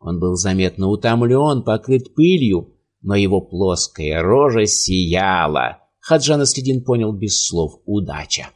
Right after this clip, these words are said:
Это произошло во второй половине дня. Пока вор рассказывал о своих коканских приключениях, солнце передвинулось еще к западу. Близился вечер, последний вечер перед поливом.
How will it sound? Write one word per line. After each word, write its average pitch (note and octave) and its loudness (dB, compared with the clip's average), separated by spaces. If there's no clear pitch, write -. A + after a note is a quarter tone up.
Это G#3+ 2
произошло D3+ 0
во D3+ 0
второй G#2 -2
половине F2 -4
дня. B1+ -12
Пока G3 0
вор B2 0
рассказывал B2 0
о A2 -4
своих A2+ -2
коканских G2 -6
приключениях, F#3 -4
солнце D3 -2
передвинулось G#2+ -2
еще F#2 -4
к E2 -6
западу. F2 -8
Близился G2 -4
вечер, G#2+ -2
последний D3+ -2
вечер C#3 -2
перед C3+ -6
поливом. C3 0